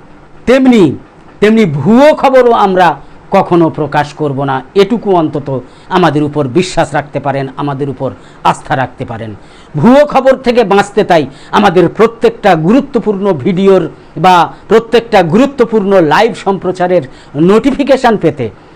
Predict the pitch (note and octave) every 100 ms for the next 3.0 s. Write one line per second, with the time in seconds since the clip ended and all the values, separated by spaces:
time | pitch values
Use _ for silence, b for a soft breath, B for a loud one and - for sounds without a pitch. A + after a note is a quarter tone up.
0 | B G#3+ A3+ G3+ G#3 F#3 F3+ - F#3+ E3
1 | A#3 A3+ G#3+ E3 - B - G#3 G3 F3
2 | - B - - B3+ E3+ G#3 A3 G#3